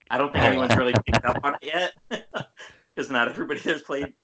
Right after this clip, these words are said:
Speaker 1: Dragon Quest eleven as much as me, but there's a town that you come to called Hoto, Hotto. It's H O T T O, and, I mean, it's a very,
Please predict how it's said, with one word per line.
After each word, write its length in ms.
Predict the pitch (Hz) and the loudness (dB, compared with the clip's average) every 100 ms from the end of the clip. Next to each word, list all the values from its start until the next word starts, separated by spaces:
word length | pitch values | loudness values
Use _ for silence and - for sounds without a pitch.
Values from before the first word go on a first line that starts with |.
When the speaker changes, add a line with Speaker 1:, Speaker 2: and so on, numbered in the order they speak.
| _ - | _ -6
Speaker 1:
Dragon 180 | 139 | -4
Quest 220 | 139 147 143 | -2 -4 -2
eleven 300 | 135 139 143 | -2 -2 -6
as 80 | |
much 180 | 131 127 | -6 -6
as 120 | 123 123 | -6 -6
me, 260 | 123 143 - - - | -6 -8 -16 -14 -4
but 180 | 113 117 | -2 0
there's 160 | 135 | -2
a 60 | 135 | -2
town 340 | - 120 113 | 0 0 0
that 160 | 110 95 | -4 -6
you 120 | 110 | -8
come 220 | 110 110 | -6 -6
to 220 | 107 107 98 | -6 -10 -6
called 340 | 104 95 - _ _ _ _ | -4 -4 -6 _ _ _ _
Hoto, 480 | 120 123 127 127 123 | -4 0 0 0 0
Hotto. 520 | 120 120 127 123 123 _ _ _ _ - | 0 2 2 0 -4 _ _ _ _ -10
It's 200 | 113 - 110 | -8 -6 -6
H 200 | 117 131 | -2 0
O 100 | 120 | -2
T 160 | 131 | -4
T 260 | 120 123 107 | -6 -2 0
O, 380 | 110 104 98 98 113 | 4 4 2 -4 -2
and, 340 | 101 98 98 _ - | -2 -2 -10 _ -8
I 40 | |
mean, 200 | 117 110 107 | -6 -6 -6
it's 140 | 110 | -6
a 60 | 107 | -4
very, 560 | 110 104 104 101 98 | 0 2 0 -2 -10